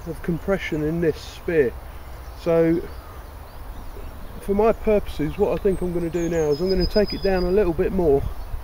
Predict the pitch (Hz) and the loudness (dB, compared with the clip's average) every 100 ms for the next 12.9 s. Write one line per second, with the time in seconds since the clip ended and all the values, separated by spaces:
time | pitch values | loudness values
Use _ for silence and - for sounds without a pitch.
0 | - - - - - 185 - 180 180 160 | -6 -6 -6 -8 2 2 4 0 0 0
1 | 170 170 139 - - - - 156 185 185 | 2 0 -2 -8 -10 -12 -10 -2 2 2
2 | 160 151 127 - 151 131 117 - - - | 2 0 -2 -4 -2 0 -2 -4 -10 -10
3 | - - 156 175 185 180 165 - 226 190 | -14 -8 -2 0 2 2 0 0 -2 0
4 | 151 214 202 165 151 170 190 165 123 - | 2 4 4 2 0 0 -2 0 -2 -4
5 | - 165 - 151 - - - 156 139 147 | -6 -4 -4 -6 -4 -2 2 2 6 6
6 | - - - - - 160 156 147 143 - | 6 6 6 10 10 10 8 4 -2 -2
7 | - - - - - - - - - - | -4 -8 -6 0 2 0 -2 0 4 6
8 | - - - - 190 170 170 - 196 170 | 6 4 4 4 4 6 8 8 6 4
9 | 175 - - 143 - 170 - 156 196 175 | 6 8 10 8 6 2 -2 4 4 4
10 | - - - 175 165 139 147 - - - | 4 2 6 6 6 6 4 0 -4 -4
11 | - - - - 196 - 185 175 202 147 | 0 2 2 2 2 4 4 4 4 4
12 | 190 165 - 196 185 214 - - | 4 2 4 4 6 8 10 10